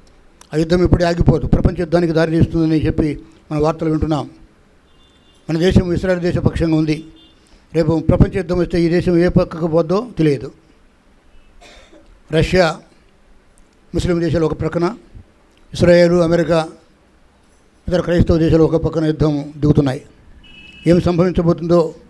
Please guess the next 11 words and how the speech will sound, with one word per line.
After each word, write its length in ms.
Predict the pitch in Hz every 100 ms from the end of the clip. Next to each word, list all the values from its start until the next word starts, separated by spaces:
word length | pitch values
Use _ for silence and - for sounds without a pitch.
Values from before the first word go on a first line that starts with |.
| - _ _ _ -
మన 80 | 156
దేశం 320 | 170 185 180
మీద 140 | 175
ఏ 140 | 170 170
బాంబు 280 | 170 170 165
పడుతుందో 340 | 170 160 160
తెలి-, 200 | 151 156
చెప్పలేం. 500 | - 165 151 139 135 - _ - _ _ _ _ _
అయితే 180 | 156 160
యుద్ధము 300 | 156 160 170
మానుపువాడు, 680 | 156 165 160 156 160 180